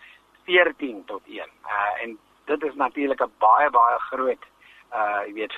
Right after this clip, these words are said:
feit wat mense nou kennis kan neem om, om daai besluit te neem, want die voordele met jou gesondheid, eh, en die pad vorentoe is definitief om daai regte verhouding te kry.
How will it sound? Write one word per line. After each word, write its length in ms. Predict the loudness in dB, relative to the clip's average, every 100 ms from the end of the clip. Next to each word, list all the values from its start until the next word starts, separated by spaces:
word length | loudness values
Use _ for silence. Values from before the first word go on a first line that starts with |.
| 0
feit 300 | 2 2 -2
wat 120 | -4
mense 300 | -4 -6 -2
nou 140 | -2 0
kennis 320 | 0 -2 -4
kan 240 | -4 -4 -4
neem 260 | -2 0
om, 220 | 0 -2 -6 -18 -20 _
om 260 | -12 -10 0
daai 220 | 4 4
besluit 460 | 0 -4 0 0 -2
te 80 |
neem, 260 | -4 -2 0
want 200 | -2 -4 -10 -12
die 160 | -10 -10 -2
voordele 600 | 4 4 6 4 4 0
met 160 | -2 -4
jou 120 | -4
gesondheid, 640 | -4 -4 0 0 0 -2 -4 -14 -18 -20 -20 _
eh, 200 | -4 -4
en 60 | -4
die 100 | 0
pad 200 | 2 2
vorentoe 500 | 2 2 0 -4 -6
is 80 | -2
definitief 560 | -4 -4 -8 -8 -8
om 180 | -6 0
daai 200 | 4 4
regte 340 | 4 0 -2 -4
verhouding 540 | 0 0 2 -2 -2
te 100 | -6
kry. 240 | -2 -2